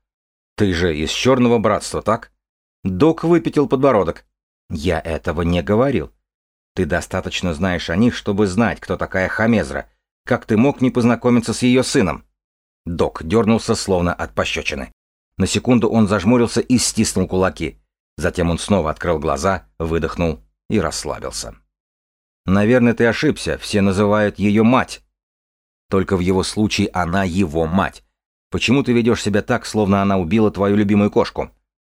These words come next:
«Просто я удивлен». Он несколько раз сглотнул. «Сколько ему лет?» Хамезра сказала, что он примерно моего возраста, так что ему лет пятнадцать-двадцать.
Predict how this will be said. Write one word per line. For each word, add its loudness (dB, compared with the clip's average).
«Просто -6
я -2
удивлен». 0
Он -4
несколько -4
раз -4
сглотнул. -6
«Сколько 0
ему 4
лет?» 0
Хамезра 2
сказала, 0
что -2
он 4
примерно 2
моего 4
возраста, -2
так -2
что -4
ему 2
лет -2
пятнадцать-двадцать. -6